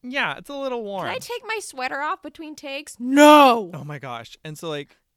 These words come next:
Speaker 1: and again, he blew up on Shelley all the time.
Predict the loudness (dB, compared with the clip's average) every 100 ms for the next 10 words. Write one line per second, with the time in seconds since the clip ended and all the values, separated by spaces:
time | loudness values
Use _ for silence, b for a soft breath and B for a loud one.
0 | _ _ _ _ _ -14 -10 -6 -8 -10
1 | _ _ _ -20 -18 -14 -12 -12 -16 -18
2 | -12 -8 -6 -6 -6 -8 -10 _ _ _
3 | _ _ -14 -12 -10 -10 -10 -10 -14 -10
4 | -4 -2 -2 -4 -8 -14 -14 -16 -18